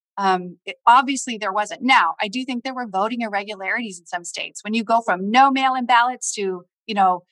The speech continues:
a hundred thousand to four hundred thousand mail-in ballots, yeah, you're gonna have problems. In Washington State, we've had a mail-in balloting system for twelve years, and it has taken a long time to get right. So I think, i-,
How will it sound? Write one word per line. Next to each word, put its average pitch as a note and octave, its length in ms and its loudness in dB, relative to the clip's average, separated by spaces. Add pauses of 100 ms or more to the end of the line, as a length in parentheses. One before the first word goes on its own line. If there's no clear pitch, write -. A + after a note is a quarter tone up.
(160)
a A3 40 4
hundred B3 260 0
thousand A3+ 340 4
to F#3+ 60 -10
four B3+ 200 0
hundred B3 200 -10
thousand A3+ 300 0
mail-in A3+ 320 -6
ballots, G#3 680 2
yeah, G#3 300 2
you're B3+ 120 0
gonna C4 180 0
have G#3 180 2
problems. E3+ 460 -2
In A3 80 -8
Washington C4+ 480 2
State, G3+ 260 -6
we've G3 160 -10
had G3 160 -2
a F#3+ 80 -6
mail-in F#3+ 460 -4
balloting F#3+ 480 -2
system F3+ 360 -12
for F#3 80 -10
twelve A#3 360 2 (100)
years, - 480 -10 (320)
and D4 100 4
it E4 40 4
has G4+ 160 6
taken C#4 340 0
a G3 80 4
long A3+ 580 4
time G3 440 -2
to F#3+ 80 -12
get F3+ 280 0 (160)
right. D#3 380 -8 (460)
So C#4 100 0
I D4+ 80 4
think, G4 300 -4 (500)
i-, A3+ 120 -14